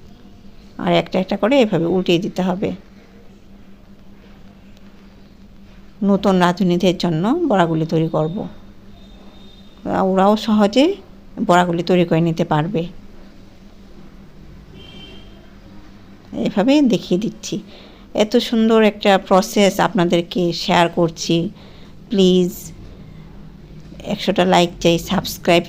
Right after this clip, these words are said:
চাই, বন্ধুদের মধ্যে শেয়ার করা চাই। খুব সহজে আমি শিখিয়ে দিচ্ছি। রান্নাতে যেমন আমি এটা দিয়ে মোচা রান্না করব, তারপর লাউয়ের ডগা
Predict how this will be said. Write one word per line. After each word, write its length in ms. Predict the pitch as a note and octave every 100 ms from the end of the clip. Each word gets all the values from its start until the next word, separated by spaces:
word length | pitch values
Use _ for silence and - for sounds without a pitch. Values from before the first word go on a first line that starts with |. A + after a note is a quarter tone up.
| -
চাই, 200 | F#3+ F#3 E3+ - - - - - - A3+
বন্ধুদের 380 | F#3+ F#3+ F#3 G3 F#3
মধ্যে 220 | F#3 F#3 -
শেয়ার 200 | F#3+ F3 E3+
করা 180 | F3 E3+ -
চাই। 200 | E3 E3 F3+ - - - - - - - - - - - - - - - -
খুব 140 | - A3+ -
সহজে 340 | A3+ A3+ A3 A#3
আমি 140 | G#3 G3+ -
শিখিয়ে 300 | - F#3+ F3+
দিচ্ছি। 340 | F3 - - G3+ C4 - - - - F#3
রান্নাতে 520 | F3+ F#3+ G3 G3 G#3 G#3 G#3 - F#3+ - - - - - - - - - -
যেমন 200 | G#3 G#3
আমি 120 | G3+ G3+
এটা 140 | G3 F#3 G#3
দিয়ে 200 | G3+ G3 F3+ - - - - G#3
মোচা 240 | G#3 G3
রান্না 280 | F#3 F#3+ F#3 F#3+
করব, 220 | F#3+ F#3 F#3 F#3 F#3 - - - -
তারপর 380 | F#3 F#3+ F#3+ F#3+ F#3+ G3 - F#3+ F3
লাউয়ের 300 | F3 F#3+ F#3+
ডগা 220 | F#3 G3+